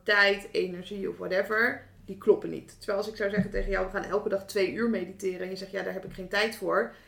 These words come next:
zou een aannemelijke reden kunnen zijn. Maar met die twee minuten is dat niet zo.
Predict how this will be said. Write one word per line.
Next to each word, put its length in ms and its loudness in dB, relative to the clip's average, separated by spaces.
zou 400 10
een 80 2
aannemelijke 480 -2
reden 320 -4
kunnen 280 0
zijn. 440 0
Maar 100 -6
met 100 0
die 100 -10
twee 200 6
minuten 280 2
is 100 -2
dat 140 -4
niet 200 -4
zo. 380 -8